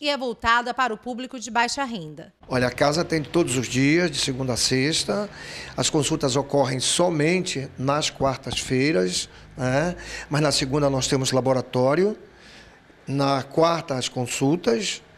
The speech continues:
Speaker 2: na quinta-feira nós temos nutrição e sexta-feira nós temos podologia.
Speaker 1: O Pará tem atualmente cerca de quatrocentas mil pessoas diabéticas,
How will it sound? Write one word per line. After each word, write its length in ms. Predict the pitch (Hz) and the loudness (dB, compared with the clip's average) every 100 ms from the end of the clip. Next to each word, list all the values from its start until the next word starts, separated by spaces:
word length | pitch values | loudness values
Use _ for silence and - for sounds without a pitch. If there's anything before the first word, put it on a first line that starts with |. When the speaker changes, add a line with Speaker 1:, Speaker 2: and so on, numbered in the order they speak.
| - - - - 151 | -20 -20 -20 -14 -2
Speaker 2:
na 880 | 143 143 139 131 127 120 120 127 151 | 2 2 2 2 0 -2 -4 -8 -8
quinta-feira 640 | - 190 175 135 - 151 143 | -2 0 2 -2 0 0 2
nós 200 | 135 - | 0 0
temos 260 | 135 127 | -2 0
nutrição 840 | 131 170 156 139 - 131 135 180 233 - - - - - | 2 2 0 -2 2 2 4 2 -2 -10 -20 -20 -12 -4
e 100 | 135 | 0
sexta-feira 640 | - 160 - 135 - 151 | 2 2 0 -2 0 0
nós 220 | 147 131 | 0 -2
temos 320 | - 147 143 - - - - - - | 0 0 -2 -4 -10 -20 -20 -8 2
podologia. 720 | 180 160 170 135 117 117 123 135 - _ _ | 4 6 4 2 0 -2 -4 -10 -16 _ _
Speaker 1:
O 120 | 359 | -6
Pará 400 | 381 320 247 285 | 4 6 6 4
tem 120 | 311 262 | 2 -2
atualmente 680 | - 254 208 226 311 277 | 4 4 4 -2 -4 -6
cerca 320 | 233 302 294 269 | -4 -4 -4 -6
de 100 | 294 | 0
quatrocentas 800 | 320 311 302 - 330 403 302 | 0 0 -6 -8 -8 -4 -4
mil 120 | 240 240 | -2 -2
pessoas 480 | 190 - 269 277 | -4 0 2 2
diabéticas, 880 | 262 311 233 185 165 - - 175 - | 0 -2 -2 -4 -4 -8 -12 -14 -14